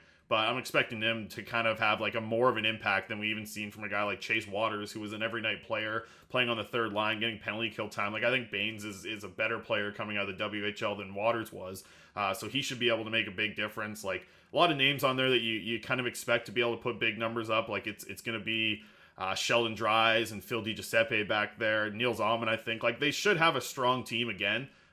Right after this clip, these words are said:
Um, they should be able to compete with anyone in the A H L, really, and,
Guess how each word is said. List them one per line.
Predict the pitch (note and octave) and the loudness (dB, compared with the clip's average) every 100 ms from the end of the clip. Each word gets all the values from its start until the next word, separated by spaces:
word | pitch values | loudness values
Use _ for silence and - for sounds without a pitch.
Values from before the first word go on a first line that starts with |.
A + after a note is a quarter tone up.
| - | -4
Um, | G#2 G#2+ | -4 -2
they | A#2+ | -2
should | D#3 | 0
be | D3 | 4
able | C#3 | 4
to | - | 2
compete | G2+ C3 A#2+ | -6 -2 -2
with | G#2+ | 0
anyone | G#2+ B2 G#2+ | 0 0 -2
in | G2+ | -4
the | G2+ G#2 | 0 2
A | G2+ | 0
H | - | 0
L, | A2 G#2 | 0 0
really, | G#2+ A2+ G2 G2+ | -2 -2 -2 -2
and, | G2+ G#2 | -4 -6